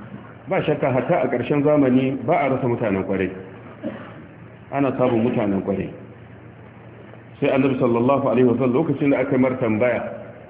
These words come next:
saboda laifin wasu sai Allah ya halaka wasu, shine tambaya, "Ya Rasulullah, za a halaka mu alhali cikinmu akwai na kwarai saboda na banza, saboda laifin mutanen banza?" A kala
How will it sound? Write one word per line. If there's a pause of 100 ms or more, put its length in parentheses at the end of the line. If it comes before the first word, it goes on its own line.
(480)
saboda
laifin
wasu
sai
Allah
ya
halaka
wasu,
shine
tambaya, (800)
"Ya
Rasulullah, (680)
za
a
halaka
mu (800)
alhali (100)
cikinmu
akwai
na
kwarai (100)
saboda
na
banza, (1300)
saboda
laifin
mutanen
banza?"
A
kala